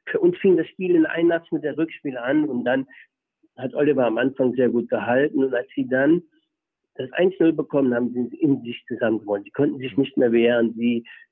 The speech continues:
sie mussten sich dann am Ende des Tages hingeben. Und ich habe so ein Spiel von der Stimmung, von allem, was dazu kam, noch nie in meinem Leben erlebt. Das war unglaublich. Bordeaux danach mit Zinedine Zidane, Dugarry, Lisa Razou, auch gut,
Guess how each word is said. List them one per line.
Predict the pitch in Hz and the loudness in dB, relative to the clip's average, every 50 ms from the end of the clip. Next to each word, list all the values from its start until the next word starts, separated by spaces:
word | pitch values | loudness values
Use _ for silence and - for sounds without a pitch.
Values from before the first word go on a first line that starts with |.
| _ _ | _ _
sie | - 127 | 2 4
mussten | 131 135 147 165 160 - - 147 | 6 6 6 4 2 -2 -8 -10
sich | 131 127 - | -10 -8 -2
dann | - 139 131 131 | -2 0 0 0
am | 123 127 127 | -2 -2 0
Ende | 131 139 143 135 | 0 0 0 -2
des | 123 127 - - | -4 -6 -10 -8
Tages | - 113 120 127 120 120 117 - | -6 -4 -4 -4 -4 -6 -8 -4
hingeben. | - 135 139 135 131 131 127 127 | 0 0 2 2 2 2 0 0
Und | 135 143 135 | 0 -2 -2
ich | 135 - - | -2 -2 -2
habe | 147 139 139 131 | -2 0 0 0
so | 123 151 160 | 2 2 2
ein | 156 139 135 | 2 2 0
Spiel | - - - _ 139 135 143 156 151 135 107 - - _ _ _ _ _ - | -4 -8 -8 _ -4 -2 0 2 0 0 0 -2 -8 _ _ _ _ _ -4
von | - 131 | -2 0
der | 127 127 123 | 0 0 -2
Stimmung, | - - - - 151 151 151 147 135 123 123 - | -4 -4 -2 2 4 6 6 6 4 2 0 -4
von | - 151 - | -6 -4 -2
allem, | 151 170 190 202 190 170 | 2 2 4 4 4 4
was | 165 160 - | 2 0 -4
dazu | 165 143 - - - 156 151 | -8 -10 -8 -6 -6 -6 -6
kam, | - 151 131 - - - _ _ _ _ _ | -6 -8 -10 -10 -14 -20 _ _ _ _ _
noch | 127 120 | -4 0
nie | 120 131 139 156 165 165 | 2 4 6 6 6 6
in | 139 | 4
meinem | 127 123 120 120 117 | 4 4 4 4 4
Leben | 117 120 117 117 117 | 4 4 4 4 2
erlebt. | 113 107 110 110 110 - | 2 2 0 -2 -2 -6
Das | 110 - - - | -12 -14 -6 -2
war | 127 123 120 - - _ _ | -2 0 0 -2 -6 _ _
unglaublich. | - 170 151 147 143 - - 120 117 113 110 117 113 117 113 - - | 4 4 6 4 4 0 -2 -2 -2 0 0 -2 -2 -6 -10 -10 -4
Bordeaux | - 151 135 123 123 165 175 180 | -2 -2 -2 2 2 4 4 4
danach | 175 170 156 156 156 151 139 | 4 4 2 2 0 -2 -2
mit | 147 147 135 - | -6 -8 -8 -6
Zinedine | 160 156 143 143 131 127 131 127 123 123 123 | -4 -2 -2 -2 -4 -6 -6 -4 -6 -6 -8
Zidane, | 120 120 - 131 135 139 143 143 143 139 131 123 131 | -12 -14 -12 -10 -8 -6 -6 -4 -4 -6 -6 -10 -12
Dugarry, | 135 - 143 135 123 - 135 135 131 131 131 127 123 - - - _ - | -6 -2 -2 -2 -2 -4 -6 -6 -4 -4 -4 -4 -6 -8 -14 -20 _ 2
Lisa | 139 143 135 147 135 | 2 2 4 2 0
Razou, | 117 120 120 113 117 120 131 143 143 139 139 - _ | 0 0 -2 -2 0 2 2 4 4 2 0 -4 _
auch | - 127 139 170 180 180 - - - _ | -2 0 2 2 0 -2 -4 -10 -16 _
gut, | - 180 170 170 170 165 165 | 0 2 4 4 4 4 2